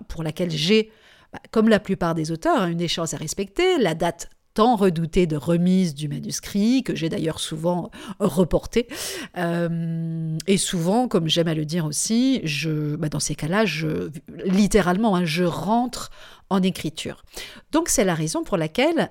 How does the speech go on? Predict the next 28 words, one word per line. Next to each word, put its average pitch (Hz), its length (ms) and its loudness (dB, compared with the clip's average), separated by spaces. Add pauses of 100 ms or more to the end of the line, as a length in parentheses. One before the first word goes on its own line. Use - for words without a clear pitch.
je 156 280 0
m'organise 170 840 0 (260)
sciemment, 185 720 2
donc, 226 360 -2 (400)
pour 202 200 2
écrire 214 400 2
mes 175 140 2
livres, 226 360 2
souvent 175 540 -2
pendant 170 280 2
l'été, 165 460 -2 (320)
parce - 260 -4
que - 140 0
l'activité, 190 1040 2
souvent 214 640 2
après 175 240 0
une 165 160 0
année, 180 500 0
euh, 131 120 -6
bien 156 220 -2
remplie, 160 340 -2
hein, 202 100 0
faut 196 140 -4
quand 160 100 -4
même 156 140 -2
le 151 80 -2
dire, 208 320 2 (540)
est 185 320 4